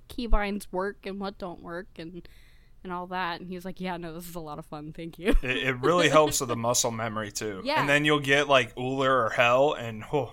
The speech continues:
Speaker 1: And then your hand hurts, and then you're done for the day. <laughs>
Speaker 2: Yep. I remember, like, the, one of, like, the first c-, few matches I played on P C, I got hell and cooldowns. I was like, "Oh, boy.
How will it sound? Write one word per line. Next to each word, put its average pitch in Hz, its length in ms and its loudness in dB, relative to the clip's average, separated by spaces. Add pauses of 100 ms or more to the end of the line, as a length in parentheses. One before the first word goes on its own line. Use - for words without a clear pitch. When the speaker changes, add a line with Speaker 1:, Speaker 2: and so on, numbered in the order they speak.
(160)
Speaker 1:
And 247 280 -2
then 269 140 -4
your 254 160 -2
hand 294 360 2
hurts, 196 400 0
and 208 140 4
then 208 120 -4
you're 202 140 -6
done 196 260 -4
for 165 160 -14
the 165 100 -14
day. 170 360 6
<laughs> 330 640 -4 (380)
Speaker 2:
Yep. 127 360 0 (1500)
I 143 40 4
remember, 147 220 2
like, 131 200 4
the, 127 100 -4
one 139 160 -2
of, 135 80 -2
like, 120 240 -4
the 107 140 -4
first - 520 0
c-, - 220 -14
few 135 260 -2
matches 117 520 -2
I 107 80 -2
played 110 260 -2
on 104 120 -6
P 113 160 -6
C, 104 220 -4
I 101 60 -8
got 107 180 -4
hell 110 280 0
and 101 100 -12
cooldowns. 101 540 -8
I 104 100 -6
was 107 100 -10
like, 101 240 -12
"Oh, 104 260 -2
boy. 98 420 -8